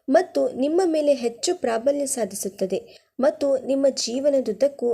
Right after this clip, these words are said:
ನೀವು ಈ ವಿಷಯಗಳಿಗೆ ಗುಲಾಮರಾಗಿ ಉಳಿಯುತ್ತೀರಿ. ಸ್ನೇಹಿತರೆ,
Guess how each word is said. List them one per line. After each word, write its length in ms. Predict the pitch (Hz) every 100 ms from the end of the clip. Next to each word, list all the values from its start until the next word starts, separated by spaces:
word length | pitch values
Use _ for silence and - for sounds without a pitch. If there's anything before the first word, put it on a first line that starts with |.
| -
ನೀವು 240 | 285 320 302
ಈ 220 | 262 294
ವಿಷಯಗಳಿಗೆ 680 | 233 214 254 214 208 240 240 233 220
ಗುಲಾಮರಾಗಿ 800 | 233 220 262 285 226 202 214 220
ಉಳಿಯುತ್ತೀರಿ. 640 | 220 214 190 - 202 202
ಸ್ನೇಹಿತರೆ, 600 | - 269 262 269 240 208